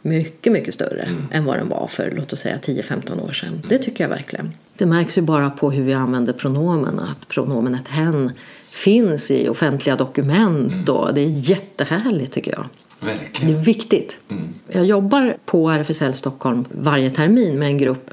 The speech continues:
Speaker 1: som heter Transit, som är en stödgrupp för unga transsexuella som befinner sig i närheten av eller i transition.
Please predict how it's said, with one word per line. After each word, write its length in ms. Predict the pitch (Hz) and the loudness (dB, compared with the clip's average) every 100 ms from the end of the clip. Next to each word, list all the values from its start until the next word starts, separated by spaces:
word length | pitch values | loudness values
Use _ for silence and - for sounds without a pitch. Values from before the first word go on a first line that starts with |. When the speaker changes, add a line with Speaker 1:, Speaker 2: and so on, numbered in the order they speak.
| - | -6
Speaker 1:
som 300 | - - 131 | -4 -2 -2
heter 340 | 127 - 127 - | -2 -4 -6 -6
Transit, 840 | - 247 262 240 - 156 156 - - | 0 2 4 2 0 -2 -4 -12 -8
som 240 | - 151 143 | -6 -2 -2
är 260 | 139 135 - | -2 -4 -2
en 340 | 139 135 135 135 - - | -2 -2 -2 -6 -10 -6
stödgrupp 720 | - - 214 156 180 277 277 - | -4 0 2 2 2 2 0 -6
för 400 | - 147 135 - | 0 2 2 2
unga 360 | 190 170 180 202 | 0 2 2 2
transsexuella 680 | 190 160 147 - 139 131 143 | 0 0 -2 0 0 0 0
som 140 | 143 | -2
befinner 420 | 143 - 170 160 | -2 0 0 0
sig 260 | 156 143 - | 0 0 0
i 120 | - | -2
närheten 680 | 156 160 135 127 143 147 139 | 0 0 -2 -2 -2 -2 -2
av 220 | 117 113 | -2 -2
eller 180 | 131 143 | -2 -2
i 220 | - 143 | -2 -2
transition. 840 | - - 123 - - 247 - 107 | -4 -6 -4 -2 0 0 0 -4